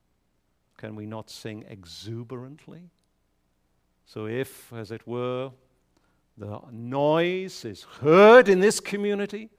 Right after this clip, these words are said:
from this congregation, what will it be? Exuberant joy for who God is and what he has done?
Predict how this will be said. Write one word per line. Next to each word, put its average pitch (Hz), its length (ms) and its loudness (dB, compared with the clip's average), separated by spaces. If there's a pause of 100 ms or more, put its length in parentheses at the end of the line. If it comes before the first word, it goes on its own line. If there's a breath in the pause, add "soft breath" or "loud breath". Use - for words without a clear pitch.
(300 soft breath)
from 120 260 -8
this 185 400 6
congregation, 220 960 0 (1700)
what 117 160 -14
will 113 160 -14
it 110 100 -16
be? 110 300 -18 (1400)
Exuberant 110 600 -18
joy 120 580 -16 (300)
for 95 120 -20
who 110 180 -14
God 117 240 -10
is 123 320 -10
and 95 160 -18
what 95 160 -20
he 131 80 -20
has 117 160 -20
done? 101 400 -20